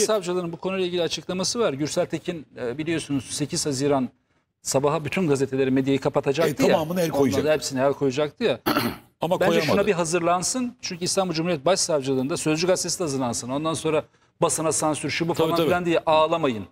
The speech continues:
Speaker 1: Niye? Niye ağlamayın?
Speaker 2: Yalan.
Speaker 1: Sözcü
Speaker 2: Tamam.
Speaker 1: gazetesi, Gürsel Tekin. Bu Yeni Çağ yazarı Murat
Speaker 2: Şeref
Speaker 1: Ağrel
Speaker 2: meselesi.
Speaker 1: hakkında, e, biliyorsunuz, e, mit mensubunu açıklama meselesinden dolayı o da T V ile, o Karanlık Oda ile ilgili de,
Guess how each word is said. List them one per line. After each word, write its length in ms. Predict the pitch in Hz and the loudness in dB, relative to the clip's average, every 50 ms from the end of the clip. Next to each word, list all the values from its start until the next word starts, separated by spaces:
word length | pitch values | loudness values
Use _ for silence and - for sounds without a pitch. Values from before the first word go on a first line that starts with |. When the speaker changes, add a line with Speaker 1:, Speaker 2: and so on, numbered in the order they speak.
| _ - | _ -4
Speaker 1:
Niye? 400 | 143 196 226 208 202 220 226 - _ _ _ | 0 2 4 4 2 2 -2 -6 _ _ _
Niye 220 | 117 110 117 143 | -6 -2 0 0
ağlamayın? 480 | 175 160 135 123 113 107 113 127 151 - - | 2 2 2 2 0 -2 -2 -4 -6 -6 -2
Speaker 2:
Yalan. 320 | 127 120 120 117 107 92 - - _ _ _ _ _ - | 0 0 2 2 -2 -4 -8 -12 _ _ _ _ _ -6
Speaker 1:
Sözcü 240 | - 131 120 123 139 | -2 -2 0 2 2
Speaker 2:
Tamam. 140 | 151 170 | 2 2
Speaker 1:
gazetesi, 440 | 165 160 - 156 139 - 196 190 190 - | 2 0 0 -2 -4 -2 -4 -6 -6 -2
Gürsel 340 | 127 135 135 - - 156 147 | -2 -2 0 2 2 0 2
Tekin. 400 | - 151 131 - - 131 113 - - _ _ | 2 -2 -4 -4 -4 -6 -6 -6 -10 _ _
Bu 240 | 147 190 202 175 143 | 0 0 0 2 2
Yeni 180 | 143 156 180 | 0 0 0
Çağ 260 | - - 185 180 160 147 | 2 2 2 2 2 2
yazarı 360 | 147 139 120 123 135 127 123 | 0 0 0 0 0 2 2
Murat 160 | 135 151 160 | 2 2 2
Speaker 2:
Şeref 100 | - 156 | 2 4
Speaker 1:
Ağrel 220 | 160 170 170 151 | 4 4 4 4
Speaker 2:
meselesi. 40 | 143 | 2
Speaker 1:
hakkında, 520 | 139 123 - - 131 139 175 202 226 - - - - - _ _ _ _ _ - | 2 0 0 -2 0 2 2 0 0 -2 -6 -16 -20 -20 _ _ _ _ _ -4
e, 540 | 156 143 139 139 139 139 139 139 139 135 135 | -2 0 0 2 2 0 0 0 -2 -2 -2
biliyorsunuz, 540 | 139 143 139 127 - 143 135 117 - - - _ _ _ - 131 | -2 -2 -4 -2 0 -2 -2 -2 -2 -10 -18 _ _ _ -12 -8
e, 40 | 123 120 120 127 123 127 131 127 123 123 123 123 127 | -4 -2 0 2 2 2 2 2 2 0 0 0 0
mit 180 | 151 147 - | 0 0 0
mensubunu 360 | 135 127 123 - - 123 123 120 | 0 0 0 -2 -4 -2 -2 -2
açıklama 380 | 131 - - - - 135 131 | -2 -4 -2 0 2 2 4
meselesinden 680 | 123 120 - - 127 117 - - 127 127 127 117 113 110 | 2 2 0 0 -2 -4 -4 -2 -2 0 0 0 0 2
dolayı 340 | 131 127 120 123 147 175 165 | 2 4 4 4 4 2 2
o 80 | 143 | 2
da 80 | 151 143 | 0 0
T 140 | - 139 131 | 2 2 2
V 120 | 127 123 | 4 4
ile, 240 | 117 110 107 101 - - _ _ _ 123 | 4 2 0 -2 -2 -8 _ _ _ -4
o 260 | 113 107 104 104 101 - | -2 -2 -2 -4 -2 0
Karanlık 380 | - 135 135 131 135 127 - | 0 2 2 2 0 -2 -2
Oda 160 | 127 120 120 | -2 0 0
ile 140 | 117 110 117 | 0 0 0
ilgili 240 | 117 113 120 123 113 | 0 0 0 0 2
de, 160 | 113 104 92 | 0 0 -2